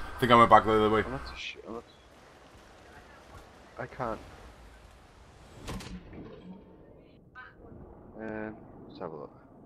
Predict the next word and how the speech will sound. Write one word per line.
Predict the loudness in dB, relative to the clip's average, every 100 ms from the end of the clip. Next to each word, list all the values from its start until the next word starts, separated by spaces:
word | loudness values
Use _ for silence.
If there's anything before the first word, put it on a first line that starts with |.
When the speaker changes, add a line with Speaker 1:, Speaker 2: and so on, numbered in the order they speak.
| -20 -20 -20 -20 -20 -20 -20 -20 -20 -20 -20 -20 -20 -20 -20 -20 -20 -20 -20 -20 -20 -20 -20 -20 -20 -20 -20 -20 -20 -20 -20 -20 -20 -20 -20 -20 -20 -20 -20 -16
Speaker 2:
Uh, | -12 -8 -8